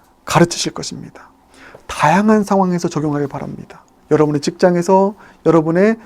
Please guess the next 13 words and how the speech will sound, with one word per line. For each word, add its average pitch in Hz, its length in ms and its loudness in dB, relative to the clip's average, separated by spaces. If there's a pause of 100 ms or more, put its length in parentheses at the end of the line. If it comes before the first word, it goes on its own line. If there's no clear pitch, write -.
(120)
위기의 175 320 6
상황 165 240 -4
속에서 151 560 -2 (560)
성령의 170 400 -2
함께 196 320 -4
하심으로, 127 480 -10 (640)
네, 147 140 -20 (520)
도우심으로 190 760 4 (1700)
그 214 160 4
부재의 170 420 6
상황 151 260 -4
속에서도 143 640 0 (320)
여러분은 143 460 0